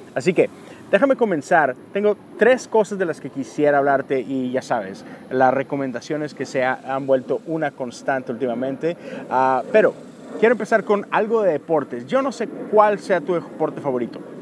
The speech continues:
Por ahí déjamelo en los comentarios. A mí me encanta el béisbol, me encanta el fútbol. Y esta semana estuvo llena de eventos. Estuvo por ahí la Copa América, estuvo la Copa de Europa. Y algo raro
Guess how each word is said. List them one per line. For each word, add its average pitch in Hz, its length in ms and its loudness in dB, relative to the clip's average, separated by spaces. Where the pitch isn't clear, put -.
Por 254 140 6
ahí 269 120 6
déjamelo 190 480 2
en 143 120 -6
los 143 100 -6
comentarios. 127 560 -4
A 156 60 2
mí 170 40 2
me 180 80 2
encanta 165 240 -2
el 143 80 0
béisbol, 185 420 -2
me 120 80 -4
encanta 127 300 -4
el 117 80 -6
fútbol. 165 420 0
Y 202 180 2
esta 233 320 0
semana 185 480 -2
estuvo 156 400 0
llena 123 300 -2
de 151 60 -2
eventos. 180 420 -6
Estuvo 147 420 -4
por 135 180 -2
ahí 131 140 2
la 123 140 -2
Copa 101 240 -8
América, 185 640 0
estuvo 139 360 -6
la 107 140 -6
Copa 107 240 -8
de 98 80 -6
Europa. 127 560 0
Y 175 160 -6
algo 233 760 -2
raro 127 540 0